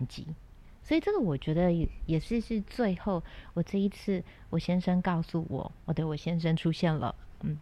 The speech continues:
在第一集，他没有那么快出现，所以可能我们以后会慢慢聊到他，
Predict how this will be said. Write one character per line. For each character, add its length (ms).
在 120
第 220
一 60
集， 160
他 120
没 120
有 100
那 80
么 80
快 180
出 220
现， 320
所 180
以 40
可 100
能 160
我 60
们 160
以 100
后 380
会 100
慢 160
慢 160
聊 140
到 160
他， 200